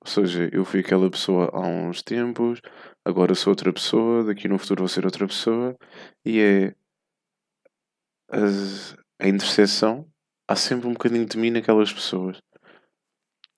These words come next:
Pode não ser nas atitudes, mas há sempre ali qualquer coisa minha. Não digo fisicamente.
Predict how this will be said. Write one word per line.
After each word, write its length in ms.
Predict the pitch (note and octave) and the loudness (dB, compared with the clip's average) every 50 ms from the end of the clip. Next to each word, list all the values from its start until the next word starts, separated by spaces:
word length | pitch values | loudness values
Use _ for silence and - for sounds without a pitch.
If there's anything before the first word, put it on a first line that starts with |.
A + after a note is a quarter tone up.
| _ _ - | _ _ -4
Pode 220 | - A2 A2 G#2 | 0 0 0 0
não 100 | G#2+ G#2 | 0 -2
ser 160 | G2 - G2+ | 0 2 2
nas 160 | G2 G2+ G2 G#2 | 2 2 4 4
atitudes, 760 | G2+ - A2+ G#2+ G2+ - B2+ C#3+ F3 F#3+ - - - - - _ _ _ _ _ _ _ _ _ _ _ _ _ _ _ _ _ - _ _ _ _ - | 4 4 4 2 4 4 4 4 2 0 -4 -12 -16 -18 -20 _ _ _ _ _ _ _ _ _ _ _ _ _ _ _ _ _ -20 _ _ _ _ -6
mas 140 | - A2+ | -2 0
há 60 | B2 A#2+ | 0 0
sempre 280 | - - B2 - B2+ | 0 -2 -2 0 2
ali 80 | B2 B2 | 2 2
qualquer 260 | - B2+ A#2+ B2+ A#2+ | 2 2 2 0 0
coisa 300 | - - B2 A#2 B2 A#2+ | 2 2 0 0 0 -4
minha. 440 | A#2+ A#2 A#2 G#2+ G2+ G2+ G2+ G2+ G2+ - _ _ _ _ _ _ _ _ _ _ _ _ _ _ - | -4 -4 -4 -2 -2 -2 -2 -4 -6 -12 _ _ _ _ _ _ _ _ _ _ _ _ _ _ -4
Não 160 | G2 G2+ G#2 | -2 0 0
digo 160 | G2+ A2+ G#2+ | 0 0 -2
fisicamente. 840 | - - A2+ G#2 G#2 G#2+ G2+ G#2 G#2+ G2 G2 F#2+ F2+ F2 F2+ - - | -2 -4 -4 -2 0 0 0 2 0 0 0 -2 -4 -6 -10 -16 -20